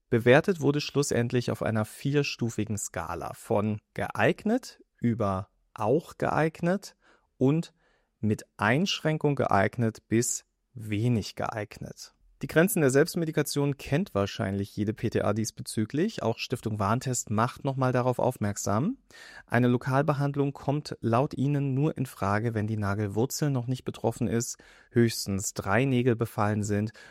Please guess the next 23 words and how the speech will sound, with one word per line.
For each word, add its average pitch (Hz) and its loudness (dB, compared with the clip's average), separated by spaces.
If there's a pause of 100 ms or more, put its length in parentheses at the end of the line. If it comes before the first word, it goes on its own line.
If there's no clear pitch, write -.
und 113 0
sich 113 -2
der 117 0
Pilz 110 -2
auf 101 -6
maximal 95 -6
die 98 -4
Hälfte 107 -2
der 95 -6
Nagelfläche 92 -8
beschränkt. - -12 (520)
So - -4
unterscheidet 135 2
sich 127 -2
so 131 -2
ein 117 0
kleines 120 0
bisschen 120 -2
von 110 -2
der 107 0
S 110 0
eins 98 -2
Leitlinie. 123 0